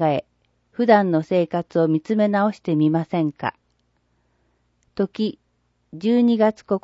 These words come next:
日土曜、十三時三十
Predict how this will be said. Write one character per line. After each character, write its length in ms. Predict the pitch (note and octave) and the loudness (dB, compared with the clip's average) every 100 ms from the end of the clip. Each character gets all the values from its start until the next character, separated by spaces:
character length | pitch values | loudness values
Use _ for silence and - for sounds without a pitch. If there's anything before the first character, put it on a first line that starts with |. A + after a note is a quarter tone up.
| F#3+ | -2
日 400 | F#3 - E3 - _ _ - | -4 -2 -2 -2 _ _ -4
土 120 | F3+ | 0
曜、 340 | G3 G#3 D3+ - _ _ _ _ _ _ | 4 4 2 -4 _ _ _ _ _ _
十 200 | A3+ B3 | -2 -2
三 320 | A#3 A#3+ A3 | 0 0 0
時 140 | E3+ E3 | -2 -6
三 320 | G3 G3+ F#3+ | -4 -4 -4
十 140 | G3+ | -6